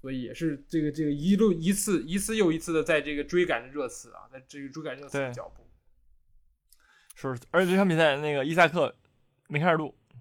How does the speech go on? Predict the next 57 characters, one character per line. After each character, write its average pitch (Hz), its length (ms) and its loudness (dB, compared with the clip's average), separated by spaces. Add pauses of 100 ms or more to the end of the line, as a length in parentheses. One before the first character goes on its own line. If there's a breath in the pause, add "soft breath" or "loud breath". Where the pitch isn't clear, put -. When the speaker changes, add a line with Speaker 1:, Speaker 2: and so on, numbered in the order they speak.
(100)
Speaker 2:
对 127 80 -6
吧？ 117 220 -4
Speaker 1:
确 156 180 2
实。 - 240 -8
Speaker 2:
就 139 140 -8
是 131 40 -6
咱 135 60 -2
们 151 80 -2
说 170 140 -2
他 175 100 2
之 165 140 -2
后 165 260 -8 (240)
开 175 100 -10
始 156 40 -8
发 156 160 -4
挥 180 160 -10
了 233 60 -12 (340)
啊， 117 160 -12
Speaker 1:
嗯。 135 40 -12
Speaker 2:
他 156 80 -6
最 190 120 -6
后 180 80 -6
一 - 20 -12
个 190 80 -4
点 127 180 -6
球， - 200 -14
但 156 100 -8
是 175 80 -6
也， 127 240 -10 (300 soft breath)
也 131 80 -4
不 127 100 -6
错， - 180 -10 (440)
也 - 100 -12
不 120 80 -12
错。 - 60 -12
Speaker 1:
确 247 100 6
实， 117 220 2
当 214 280 8
你 165 80 4
不 196 220 4
选 143 320 4
择 143 160 4
上 160 300 10
这 160 160 6
个 139 100 10
笨 160 220 2
蛋， 151 340 4
那 143 100 -2
个 143 120 0
威 175 100 4
尔 160 100 8
逊 143 200 0
之 156 100 2
后， 135 260 2
我 120 80 -8
觉 160 160 -12
得 233 80 -10